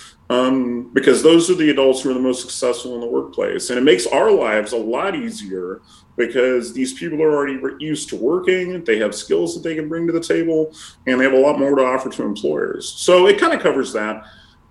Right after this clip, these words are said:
and, you know, ways to go about doing that with your family. But that was the answer to that, you know, that, that question, what can we do at home to prepare ourselves? And the answer is chores. Do chores together. And eventually, you know, as you progress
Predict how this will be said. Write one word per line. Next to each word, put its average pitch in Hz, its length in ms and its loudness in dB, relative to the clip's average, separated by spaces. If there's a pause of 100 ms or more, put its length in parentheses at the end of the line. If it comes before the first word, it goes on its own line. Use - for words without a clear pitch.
(100)
and, 139 640 -2
you 175 80 -4
know, 156 140 2
ways 170 380 2
to 160 80 -2
go 135 260 2
about 120 320 -4
doing 117 280 -4
that 117 260 -6
with 127 160 -6
your 127 160 0
family. 120 440 -8 (640)
But 147 100 2
that 175 100 8
was 196 120 6
the 151 140 4
answer 185 300 0
to 131 80 0
that, 135 460 -2 (100)
you 156 120 -2
know, 131 140 -2
that, 120 240 0
that 120 240 -2
question, 120 540 -4
what 143 180 0
can 156 220 -4
we 143 100 -2
do 139 240 -2
at 131 60 -2
home 131 280 -6
to 123 100 -14
prepare 160 580 -2 (100)
ourselves? 107 580 -2
And 123 80 -10
the 127 100 -4
answer 156 260 -2
is 131 100 0
chores. - 640 0
Do 151 140 4
chores 196 380 0
together. 101 440 -8 (400)
And 143 600 0 (640)
eventually, 175 640 2
you 180 60 -2
know, 139 160 0
as 139 160 -2
you 180 40 -6
progress 151 460 0